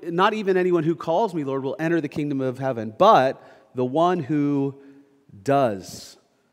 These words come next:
the will of my Father in heaven." Here he says, "Why do you call me Lord and not do what I tell you?" He's equating them as the same thing. What Jesus says, the will of the Father, they're the same,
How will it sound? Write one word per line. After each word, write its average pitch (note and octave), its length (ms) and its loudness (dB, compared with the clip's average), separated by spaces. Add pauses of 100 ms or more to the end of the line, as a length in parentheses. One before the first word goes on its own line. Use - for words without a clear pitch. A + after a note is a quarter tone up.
(140)
the G2 80 -8
will C3+ 560 -4 (260)
of G#2 100 -12
my G#2 140 -10
Father G#2 560 -10 (300)
in F#2+ 140 -16
heaven." F2+ 440 -16 (680)
Here F3+ 520 2
he D3+ 120 0
says, D#3 220 0
"Why D#3+ 160 4
do E3 80 2
you D#3+ 80 -2
call D#3+ 160 -2
me D#3 100 -2
Lord D#3 220 2
and C#3 80 2
not C#3 180 -2
do D3+ 320 -2 (200)
what C#3 120 -2
I C#3 100 4
tell E3+ 180 0
you?" D3+ 100 -2
He's D3+ 180 -4
equating G#3+ 400 0
them F#3 140 2
as D#3 80 -2
the D#3 80 -6
same F3 240 0
thing. D#3+ 320 -2 (220)
What B2+ 120 -8
Jesus G#3+ 380 -6
says, G3+ 260 4
the D3+ 80 -4
will F3+ 200 2
of F3+ 80 2
the E3+ 40 -6
Father, E3 440 0
they're D3 160 -2
the C3+ 100 -4
same, C3+ 460 -6